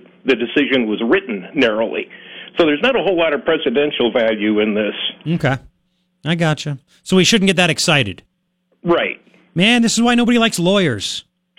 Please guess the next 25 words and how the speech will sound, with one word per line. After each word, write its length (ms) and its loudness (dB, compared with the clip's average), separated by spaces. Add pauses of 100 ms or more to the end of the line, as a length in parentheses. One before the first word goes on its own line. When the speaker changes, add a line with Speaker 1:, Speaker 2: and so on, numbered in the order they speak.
(240)
Speaker 1:
Yeah, 400 -2
well, 100 2
Speaker 2:
You're 120 2
killing 300 2
my 160 2
fun. 760 -2
You're 140 0
killing 400 2
it. 340 -4 (340)
Speaker 1:
Well, 360 -2
yeah. 500 -2 (200)
Um, 680 -2 (100)
Speaker 2:
That's 180 0
okay. 400 -4 (340)
Speaker 1:
Fortunately, 560 0
I'm 220 0
in 100 0
remission. 640 0
Speaker 2:
There 140 4
Speaker 1:
I'm 140 2
no 160 2
longer 360 0
in 80 0
practice. 460 -2
Speaker 2:
<laughs> 580 -6